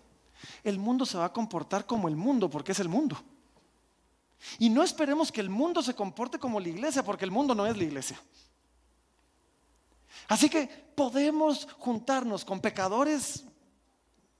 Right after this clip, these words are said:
en el mundo, porque son pecadores en el mundo". Dice: "El problema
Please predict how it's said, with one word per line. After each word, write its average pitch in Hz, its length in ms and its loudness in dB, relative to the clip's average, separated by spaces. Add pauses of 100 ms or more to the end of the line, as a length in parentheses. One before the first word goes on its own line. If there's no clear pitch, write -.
(380)
en 180 140 -4
el 165 100 -2
mundo, 240 360 4
porque 190 360 -2 (800)
son 196 160 -14
pecadores 240 440 -6
en 147 60 -6
el 143 60 -4
mundo". 262 320 0 (1300)
Dice: 131 200 -4 (380)
"El 294 240 4
problema 226 580 2